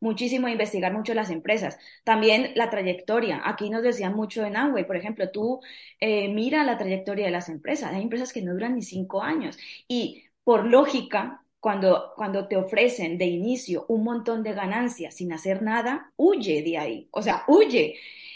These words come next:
Eh, porque, porque, porque no es legal. Yo en la, en la agencia te digo, no, no vamos, no es un sistema, o sea, mm, en realidad funcionan como freelance,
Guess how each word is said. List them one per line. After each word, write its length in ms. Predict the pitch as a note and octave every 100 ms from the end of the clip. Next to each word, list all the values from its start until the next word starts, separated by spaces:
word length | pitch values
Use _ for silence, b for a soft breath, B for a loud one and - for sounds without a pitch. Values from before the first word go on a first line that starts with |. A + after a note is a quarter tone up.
| B B
Eh, 560 | G3+ G3+ G3 G3 F#3 F3+
porque, 340 | F#3+ F#3 F3 - D#3+
porque, 220 | D#3 -
porque 240 | - F3+ F3
no 80 |
es 80 | F#3
legal. 300 | D#3 - - - B B
Yo 160 | G3
en 160 | A#3 C#4
la, 300 | D4 C#4+ C4
en 140 | A3+ G#3
la 60 |
agencia 380 | F#3+ C4+ C#4 C#4
te 120 | C4+
digo, 400 | A3 G3+ E3+ - -
no, 240 | A#3+ A3
no 160 | G#3 G3+
vamos, 360 | G#3+ A3+ A3
no 220 | G#3+ A3+
es 200 | B3 F#3+
un 60 | F#3+
sistema, 480 | F3+ - F3+ F#3 F3+
o 40 |
sea, 320 | G3 E3 D#3 -
mm, 320 | F#3+ F3+ F3
en 100 | G3
realidad 460 | G3+ G3+ G3+ G#3 B3+ B B B B _ _ -
funcionan 580 | C4 B3+ B3+ B3 B3+ C4
como 420 | A#3+ A3 G3+ G3
freelance, 600 | A3+ A3+ A3+ C#4+ D#4+ -